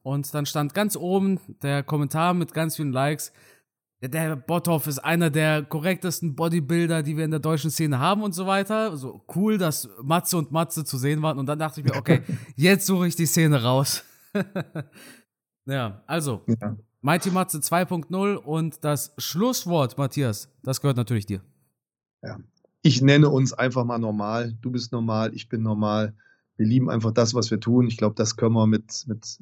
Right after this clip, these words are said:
Speaker 2: Herzen und mit aller Ehrlichkeit sagen. Und wie es der Carsten eben schon gesagt hat, wir freuen uns darüber,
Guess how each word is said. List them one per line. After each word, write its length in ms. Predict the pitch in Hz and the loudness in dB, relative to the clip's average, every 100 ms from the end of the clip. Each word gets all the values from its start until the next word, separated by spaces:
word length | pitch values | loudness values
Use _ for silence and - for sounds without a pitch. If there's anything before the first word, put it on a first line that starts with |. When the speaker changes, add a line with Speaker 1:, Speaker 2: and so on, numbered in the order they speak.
| 180 | -4
Speaker 2:
Herzen 600 | 113 120 120 120 113 - | 0 0 0 -2 -2 -2
und 120 | 107 | -2
mit 140 | 110 | -2
aller 180 | 107 113 | 0 0
Ehrlichkeit 460 | 107 113 113 107 98 | 2 0 0 -2 0
sagen. 380 | 101 120 131 131 - - _ - | 2 2 0 -4 -8 -20 _ -6
Und 400 | 113 113 113 - - _ | -2 -2 -4 -12 -20 _
wie 180 | 107 120 | -4 0
es 80 | 135 | 0
der 100 | 135 | 0
Carsten 380 | 131 123 135 135 | 0 0 0 -4
eben 160 | 127 | -8
schon 160 | 120 120 | -6 -6
gesagt 340 | 110 117 120 | -6 -8 -8
hat, 160 | 123 113 - _ _ | -8 -8 -12 _ _
wir 120 | - 113 | -10 -8
freuen 300 | - 131 147 | 0 2 2
uns 120 | 143 | -2
darüber, 480 | 135 127 131 131 | -2 0 0 0